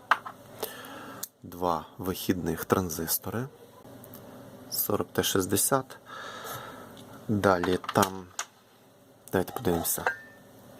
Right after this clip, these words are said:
був відгорений ось тут конденсатор, ось такий самий. І плюс до всього була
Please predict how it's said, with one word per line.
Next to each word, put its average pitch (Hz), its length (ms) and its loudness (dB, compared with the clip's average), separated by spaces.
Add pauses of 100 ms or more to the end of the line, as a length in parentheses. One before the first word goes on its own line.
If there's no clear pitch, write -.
(140)
був 92 360 4
відгорений 95 680 6 (580)
ось - 160 4
тут - 160 -2
конденсатор, 110 680 2
ось 113 120 -2
такий - 200 -6
самий. 123 440 0 (1200)
І 117 240 2
плюс 98 420 0
до - 140 0
всього 117 920 2
була 107 440 8